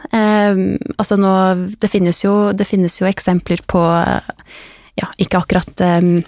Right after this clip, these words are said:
inte nödvändigtvis som har med pandemin att göra sig själv, men det att, eh, räddningstjänster för exempel, eh, i Norge pleier ofta att få assistanse från Sverige.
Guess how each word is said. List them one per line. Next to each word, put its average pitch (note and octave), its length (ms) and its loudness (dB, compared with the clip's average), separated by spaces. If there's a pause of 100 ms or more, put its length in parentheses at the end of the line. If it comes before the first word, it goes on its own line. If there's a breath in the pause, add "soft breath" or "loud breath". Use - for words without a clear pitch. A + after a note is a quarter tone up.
(640)
inte - 140 0
nödvändigtvis F3+ 500 2
som F3+ 120 0
har E3+ 100 2
med E3+ 120 0
pandemin F3+ 500 2
att F3 60 2
göra E3+ 180 0
sig F#3 140 0
själv, C#4+ 340 2
men A3+ 140 2
det F#3 160 2
att, - 260 -4
eh, - 560 0
räddningstjänster F3 880 0
för - 160 -2
exempel, C#4 520 2
eh, A#3+ 120 0 (160)
i G#3+ 140 0
Norge G#3+ 480 2 (420 loud breath)
pleier B3+ 220 2
ofta - 220 -2
att F#3+ 60 -4
få - 60 0
assistanse F3 520 0
från E3+ 300 0
Sverige. - 360 -2